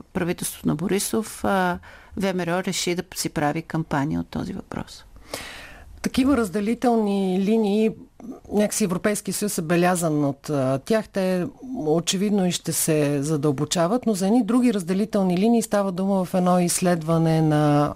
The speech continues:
Speaker 2: а, вашия Европейски съвет за външна политика, а именно новите разделителни линии, които черта или начерта вече пандемията, в, а, Европа.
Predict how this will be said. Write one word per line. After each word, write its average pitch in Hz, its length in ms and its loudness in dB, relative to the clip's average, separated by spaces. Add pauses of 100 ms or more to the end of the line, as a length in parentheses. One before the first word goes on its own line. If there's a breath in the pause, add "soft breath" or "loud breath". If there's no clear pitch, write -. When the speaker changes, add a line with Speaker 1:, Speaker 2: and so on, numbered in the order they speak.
Speaker 2:
а, 156 220 -2
вашия 147 540 2
Европейски 135 580 -2
съвет 139 360 0
за 135 120 -2
външна 139 320 0
политика, 175 600 -2 (640 loud breath)
а 180 80 0
именно 208 320 4
новите 190 440 2
разделителни 160 600 2
линии, 196 280 4
които 175 420 0
черта 165 560 0
или 160 220 -2
начерта 147 540 0
вече 147 640 -2
пандемията, 139 720 0 (540 loud breath)
в, 131 180 -6 (220)
а, 127 400 -2 (260)
Европа. 170 480 0